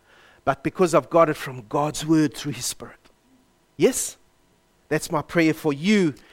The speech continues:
and for me in this church. But having that knowledge is not an end goal. Some people have knowledge as the end goal. I know my books, I can read the whole Bible, I've been through it several times.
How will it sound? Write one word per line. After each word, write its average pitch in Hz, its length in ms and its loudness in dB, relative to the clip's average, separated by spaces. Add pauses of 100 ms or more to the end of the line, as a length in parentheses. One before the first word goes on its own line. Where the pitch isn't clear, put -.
(180)
and 170 140 -2
for 165 160 0
me 165 180 4
in 139 220 -2
this 143 160 -4
church. - 440 -14 (2750)
But 220 140 8
having 294 340 10
that 269 160 10
knowledge 233 420 10
is 202 140 2
not 233 220 10
an 214 100 4
end 220 220 4
goal. 175 400 8 (1120)
Some 269 240 6
people 254 320 6
have 214 240 8
knowledge 208 480 10
as 196 140 6
the 208 160 6
end 208 160 2
goal. 190 260 12 (220)
I 190 100 8
know 202 260 10
my 202 180 8
books, 208 300 4
I 175 120 6
can 175 180 -2
read 202 220 0
the 180 80 8
whole 208 160 8
Bible, 180 340 8
I've 151 100 2
been 196 180 2
through 180 180 0
it 147 60 -2
several 220 340 4
times. 175 480 4